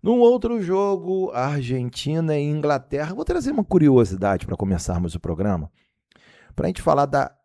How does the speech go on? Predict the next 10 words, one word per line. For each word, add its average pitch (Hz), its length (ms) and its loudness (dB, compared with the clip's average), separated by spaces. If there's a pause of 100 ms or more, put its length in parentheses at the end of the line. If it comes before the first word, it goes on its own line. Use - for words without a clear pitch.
(280)
a 156 80 -4
Inglaterra, 135 680 0
que - 80 -14
tem 180 140 -6
todo 156 320 0
um 165 120 2
vínculo, 101 600 -2
uma 107 160 -2
conexão, 120 760 -4
claro, 104 400 -4